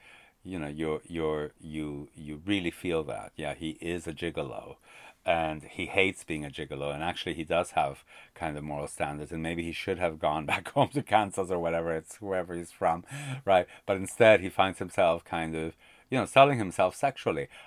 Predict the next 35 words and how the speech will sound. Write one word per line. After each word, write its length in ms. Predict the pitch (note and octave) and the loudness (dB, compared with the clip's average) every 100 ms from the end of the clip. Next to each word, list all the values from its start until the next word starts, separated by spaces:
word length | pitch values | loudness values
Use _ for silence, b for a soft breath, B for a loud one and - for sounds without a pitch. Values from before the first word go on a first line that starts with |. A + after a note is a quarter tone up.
| b | b
I 80 | A#2+ | 0
can't 300 | - B2+ - | 4 2 2
think 200 | C3+ C#3+ | 0 2
of 60 | A#2 | 0
another 300 | F2+ E2 D#2+ | 2 0 0
film 240 | F#2+ F2 | 0 0
in 80 | D#2+ | -4
the 60 | |
classic 420 | - E2 D#2+ E2 F2+ | 0 0 0 -6 -2
era, 420 | F#2+ E2 C#2 D2+ b b b - | 0 2 0 0 b b b -8
you 120 | F2 | -4
know. 300 | D#2+ C#2+ C#2+ | -2 -4 -4
I 80 | D#2+ | -2
mean, 220 | F#2+ F2 - b | -2 -2 -6 b
you 80 | A2+ | 8
often 200 | A#2 A#2+ | 8 6
have, 260 | F2+ E2+ D#2 | 2 2 2
like, 180 | D2 C#2 | -2 -4
gigolos 560 | F#2 E2+ C#2+ C#2 C#2+ | -2 -2 -4 -10 -12
for 140 | - - | -12 -12
fun, 480 | - F#2 E2 D2 D#2 | 4 4 4 -6 -6
yeah, 200 | D#2 D2+ | -4 -2
like 180 | C#2+ | -4
an 140 | D#2 D#2 | -4 -6
old 240 | D#2 - | -6 -8
countess 520 | - E2 D#2+ E2 D2 | -2 -2 -2 -8 -10
with 140 | E2 D2 | -8 -6
a 60 | |
young 260 | D#2 D#2 D#2+ | -6 -6 -4
man 260 | E2 E2 D2+ | -4 -4 -6
or 60 | |
whatever, 360 | D2+ D2+ D2 C#2+ b b b b b | -4 -4 -4 -8 b b b b b
you 100 | G2 | -6
know. 160 | D#2+ D2+ | -4 -2
But 360 | F2+ E2+ - | 0 -2 -6